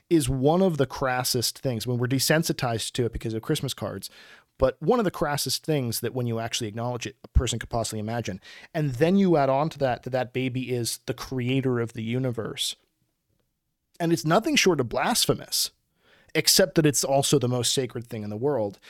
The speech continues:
And I think we have to keep that in mind on a psychological level, the way I'm saying with my clients, on a spiritual level,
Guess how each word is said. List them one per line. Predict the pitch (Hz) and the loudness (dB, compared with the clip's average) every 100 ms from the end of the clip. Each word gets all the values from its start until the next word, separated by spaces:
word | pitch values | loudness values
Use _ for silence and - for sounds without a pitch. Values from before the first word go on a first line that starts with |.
| - - | -20 -14
And | - | 0
I | 151 | 2
think | 190 190 | 2 2
we | 202 | 2
have | 180 | 2
to | |
keep | 151 - 165 | -2 -2 -2
that | 151 131 | 0 0
in | 123 120 | 0 0
mind | 131 170 143 110 117 123 - _ _ _ _ 113 | 0 0 0 -2 -6 -8 -14 _ _ _ _ -12
on | 101 | -6
a | |
psychological | - 104 110 113 151 170 160 | -4 -4 -4 2 2 4 4
level, | 160 151 151 | 4 4 4
the | |
way | 139 | 4
I'm | 123 123 | 4 2
saying | 127 | 0
with | 117 | -2
my | 110 110 | -6 -2
clients, | 180 180 - | 0 0 -4
on | 113 98 | -10 -8
a | |
spiritual | - - 143 147 - 147 | -6 -2 2 2 4 4
level, | 143 139 147 143 | 4 4 2 0